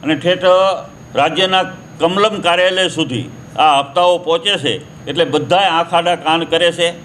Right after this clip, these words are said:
આવા લોકોને સાવરે છે. તો લોકોનો અવાજ બની અને જે અહીંયા કરીને અમે કામ કરવા માગીએ છીએ, અને ખાસ કરીને આવનારી આ સ્થાનિક સ્વરાજની ચૂંટણીઓ છે,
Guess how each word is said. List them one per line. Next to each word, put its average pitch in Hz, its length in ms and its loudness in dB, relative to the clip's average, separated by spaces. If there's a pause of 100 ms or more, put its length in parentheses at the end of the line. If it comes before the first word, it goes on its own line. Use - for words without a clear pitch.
(300)
આવા 160 220 4
લોકોને 165 400 2
સાવરે 160 500 2
છે. 175 140 -4 (500)
તો 175 100 2 (280)
લોકોનો 156 380 0
અવાજ 190 360 2
બની 143 260 -2 (400)
અને 175 200 2 (100)
જે 180 160 0
અહીંયા 170 440 0
કરીને 170 200 2
અમે 170 120 0
કામ 147 320 2
કરવા 170 300 4
માગીએ 175 340 0
છીએ, 180 160 -2 (420)
અને 143 120 0
ખાસ 190 320 0
કરીને 170 300 0
આવનારી 170 580 2 (680)
આ 151 160 4
સ્થાનિક 156 400 0
સ્વરાજની 170 500 2
ચૂંટણીઓ 170 400 0
છે, 165 160 2